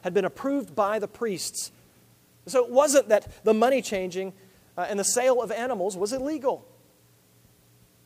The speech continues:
But again, think about the atmosphere. This is the place where the Gentiles, those who had become God-fearing Gentiles,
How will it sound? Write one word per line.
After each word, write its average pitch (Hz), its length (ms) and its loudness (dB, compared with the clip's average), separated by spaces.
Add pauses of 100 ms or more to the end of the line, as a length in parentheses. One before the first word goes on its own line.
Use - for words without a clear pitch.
(1120)
But 269 100 2
again, 294 240 -6
think 302 300 -12
about 254 260 -8
the 233 120 -8
atmosphere. 143 680 -14 (1500)
This 277 280 -2
is 349 120 -4
the 294 100 -8
place 180 460 -6
where 220 100 -2
the 220 80 -6
Gentiles, 170 800 -8 (680)
those 240 340 0
who 262 100 -6
had 208 120 -6
become 208 300 -8
God-fearing 202 720 -4 (320)
Gentiles, 165 680 -8